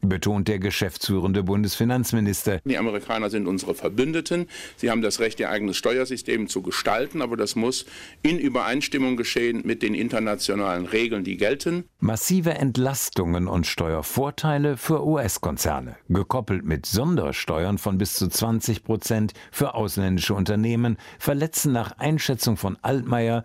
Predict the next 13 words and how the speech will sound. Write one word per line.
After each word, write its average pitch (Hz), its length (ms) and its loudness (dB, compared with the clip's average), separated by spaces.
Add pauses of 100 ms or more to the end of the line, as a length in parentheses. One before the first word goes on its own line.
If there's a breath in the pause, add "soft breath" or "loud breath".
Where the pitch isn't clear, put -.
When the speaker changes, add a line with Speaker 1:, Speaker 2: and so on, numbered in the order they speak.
(160 loud breath)
Speaker 1:
seinen 120 420 2
wichtigsten 135 560 0
E-U-Finanzministerkollegen 117 1700 2 (240 loud breath)
und 160 240 0
Altmaiers 131 560 0
Ratgebern 85 560 0
aus 87 220 -2
der 95 100 2
E-U-Kommission 113 800 0 (260 loud breath)
sowohl 120 560 2
die 117 120 2
bestehenden 117 840 2
Doppelbesteuerungsabkommen 113 1500 0